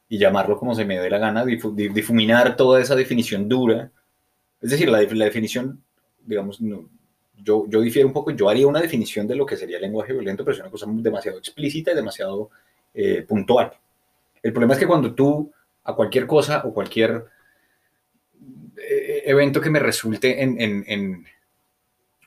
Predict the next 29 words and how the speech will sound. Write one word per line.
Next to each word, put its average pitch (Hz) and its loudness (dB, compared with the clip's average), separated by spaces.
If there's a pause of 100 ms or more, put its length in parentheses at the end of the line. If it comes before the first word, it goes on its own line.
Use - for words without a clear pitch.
en 117 -2
una 113 4
inconveniencia 120 2
o 123 2
co-, 107 -2
que 101 -2
vaya 98 -2
en 113 -6
contravía 127 -2
de 139 -2
lo 156 -2
que 123 -6
yo 101 -4
pienso, 123 -6
entonces 117 -8
yo 117 -4
ya 113 2
lo 120 -4
llamo 127 -2
violento 110 -2
porque, 98 -6 (120)
no, - -20
no, 190 -6
mi - -8
hermano, - -16
o - -20
sea, - -18
es - -20
como, 196 -8